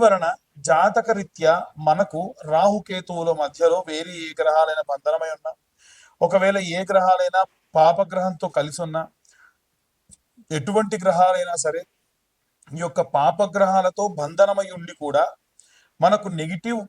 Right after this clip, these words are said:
రిజల్ట్స్ ఇచ్చేటువంటి ఉంటే కూడా ఈ ప్రదక్షిణాలు చేయడం అనేటువంటిది కాస్త శక్తినిస్తుంది. చిన్నపిల్లల దగ్గర నుండి వృద్ధుల వరకు,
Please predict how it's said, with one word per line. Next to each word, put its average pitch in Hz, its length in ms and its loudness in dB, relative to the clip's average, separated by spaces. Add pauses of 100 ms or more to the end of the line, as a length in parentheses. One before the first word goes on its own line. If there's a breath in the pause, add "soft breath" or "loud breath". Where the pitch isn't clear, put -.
(180)
రిజల్ట్స్ 208 340 -2
ఇచ్చేటువంటి 180 640 -6
ఉంటే 156 220 -10 (120)
కూడా 135 200 -2 (220)
ఈ 185 40 -8 (120)
ప్రదక్షిణాలు 190 640 2
చేయడం 180 280 2
అనేటువంటిది 151 520 -8
కాస్త 151 360 -4
శక్తినిస్తుంది. 123 760 -18 (1800 soft breath)
చిన్నపిల్లల 185 580 0
దగ్గర 170 200 4 (100)
నుండి 165 220 -6 (120)
వృద్ధుల 170 400 2
వరకు, 165 240 -4